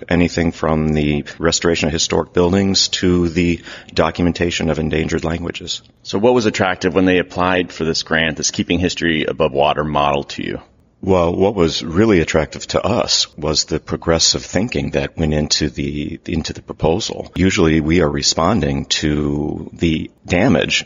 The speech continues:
Speaker 1: in the aftermath of disasters like typhoons, hurricanes, and earthquakes. And what was really intriguing about the National Trust's proposal, they were wanting to get out in front.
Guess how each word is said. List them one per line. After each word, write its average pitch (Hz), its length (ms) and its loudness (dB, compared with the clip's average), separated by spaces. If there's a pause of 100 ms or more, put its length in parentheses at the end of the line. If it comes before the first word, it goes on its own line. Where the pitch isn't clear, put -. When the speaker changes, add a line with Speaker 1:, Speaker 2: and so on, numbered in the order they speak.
Speaker 1:
in 90 80 4
the 82 120 4
aftermath 71 520 -2
of - 140 -6
disasters - 640 -4
like - 220 -6
typhoons, 78 680 2
hurricanes, 73 560 0
and 78 100 0
earthquakes. - 720 -2
And 85 100 2
what 82 120 4
was 80 160 2
really 92 240 4
intriguing 78 500 0
about 76 380 -2
the 78 200 -2
National 73 420 -2
Trust's - 600 0
proposal, 73 720 -4
they 85 380 2
were 80 280 0
wanting 78 340 0
to 76 100 -4
get 85 180 2
out 76 160 2
in 71 140 -2
front. - 360 -4